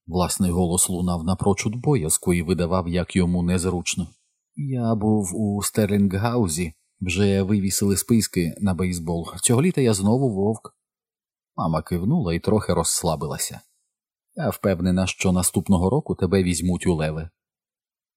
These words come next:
Вона зняла з гойдалки кошик із шиттям, поставила на підлогу і поплескала по вільному місці. "Бобі, присядь біля мене на хвильку, я маю тобі дещо сказати".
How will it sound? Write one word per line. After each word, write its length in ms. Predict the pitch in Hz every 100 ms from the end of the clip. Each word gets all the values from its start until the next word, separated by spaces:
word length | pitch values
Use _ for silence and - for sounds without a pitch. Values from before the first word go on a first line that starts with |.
| _
Вона 260 | 104 95 90
зняла 380 | 87 85 82 82
з 60 |
гойдалки 580 | 82 82 80 85 80 82
кошик 440 | - 82 - 82
із 100 | 80
шиттям, 580 | - - - - 127 139
поставила 560 | 110 - - 85 82 82
на 100 | 82
підлогу 520 | 87 78 92 107 82
і 120 | 80
поплескала 760 | - 76 87 101 - 92 85 82
по 220 | - 87
вільному 420 | 90 76 80 76
місці. 480 | 78 73 - - - _ _ _ _ _ _ _ _ _ -
"Бобі, 340 | 104 80 76 78 -
присядь 440 | - 127 - 120 85
біля 220 | 90 85
мене 240 | 85 82
на 100 | 90
хвильку, 480 | - 87 76 - 80 -
я 220 | 98 104
маю 280 | 95 98 90
тобі 320 | - 85 90
дещо 460 | 82 90 - - 82
сказати". 640 | - - 92 80 71 71